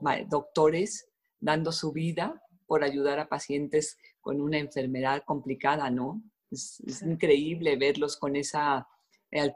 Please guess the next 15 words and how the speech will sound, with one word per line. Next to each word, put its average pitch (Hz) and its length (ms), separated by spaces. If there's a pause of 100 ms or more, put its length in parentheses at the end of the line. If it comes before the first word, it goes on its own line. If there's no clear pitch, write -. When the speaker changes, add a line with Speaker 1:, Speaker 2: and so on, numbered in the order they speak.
Speaker 1:
con 160 160
ese 165 200
altruismo 151 640
y - 40
con 139 160
esa 143 240
compasión. 143 800 (920)
O - 40
sea, - 160
me 147 120
inspira 151 520
oír 139 200
a 135 60
mi 135 120
maestro. 147 680